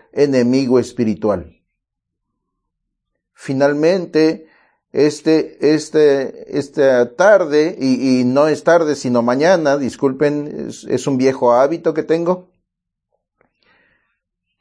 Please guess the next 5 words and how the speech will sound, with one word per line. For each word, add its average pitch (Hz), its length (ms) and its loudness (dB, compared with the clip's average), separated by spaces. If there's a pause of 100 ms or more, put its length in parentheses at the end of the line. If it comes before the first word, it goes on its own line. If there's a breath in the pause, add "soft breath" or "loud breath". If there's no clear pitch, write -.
(2500)
Yo 151 140 2
les 160 180 -2
puedo 165 240 2
decir 160 840 0
que 156 520 -4